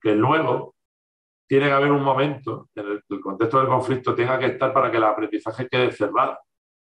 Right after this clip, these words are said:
¿vale? Porque si no el perro, eh, se,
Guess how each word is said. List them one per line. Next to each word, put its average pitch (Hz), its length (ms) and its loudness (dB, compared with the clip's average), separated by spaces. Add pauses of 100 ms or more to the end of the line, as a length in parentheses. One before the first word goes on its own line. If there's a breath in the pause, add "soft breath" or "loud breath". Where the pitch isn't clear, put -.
(400)
¿vale? 87 380 -6
Porque 90 260 -10
si 95 160 -10
no 101 120 -2
el 104 120 -6
perro, 113 460 0 (400 loud breath)
eh, 107 560 2
se, 101 240 -6